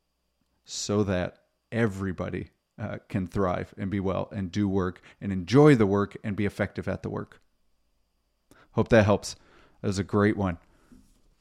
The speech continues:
Matthew, anything else for us today before we do our sign off?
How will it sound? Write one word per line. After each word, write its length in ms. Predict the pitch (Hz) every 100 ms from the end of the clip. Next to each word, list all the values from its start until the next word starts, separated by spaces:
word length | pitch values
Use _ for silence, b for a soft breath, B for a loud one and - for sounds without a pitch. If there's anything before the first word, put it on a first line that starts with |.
| _ _ -
Matthew, 520 | 117 117 147 160 160
anything 320 | 147 139 135 127
else 160 | 131
for 140 | - 139
us 140 | 127
today 380 | - 135 143 170
before 360 | - 120 135
we 120 | 131 123
do 220 | 131 123
our 320 | 120 117 113 - _
sign 300 | - 135 120
off? 260 | 139 170